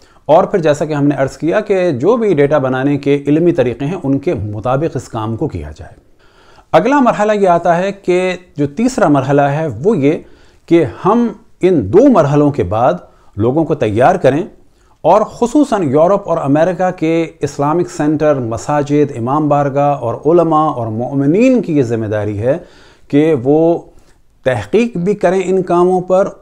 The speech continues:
और कुछ लोगों को तहकीक के लिए सपोर्ट करें और साथ ही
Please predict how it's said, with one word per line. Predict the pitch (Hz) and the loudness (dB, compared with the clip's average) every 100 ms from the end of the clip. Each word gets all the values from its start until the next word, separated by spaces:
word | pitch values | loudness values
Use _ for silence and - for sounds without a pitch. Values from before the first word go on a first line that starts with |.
| - | -2
और | 147 180 190 | 0 0 -2
कुछ | - 160 - | -4 -8 -4
लोगों | 135 143 170 | -2 0 0
को | 160 165 | -2 -6
तहकीक | - 117 - 160 160 | -6 -8 -4 -6 -2
के | 143 | 0
लिए | 139 143 | 2 2
सपोर्ट | 143 - 147 196 254 | -2 -6 -4 -2 -2
करें | - 151 165 175 175 | -2 -2 0 -2 -2
और | 147 143 | -2 -2
साथ | - - 185 196 | -8 -4 -4 -4
ही | - 92 | -6 -10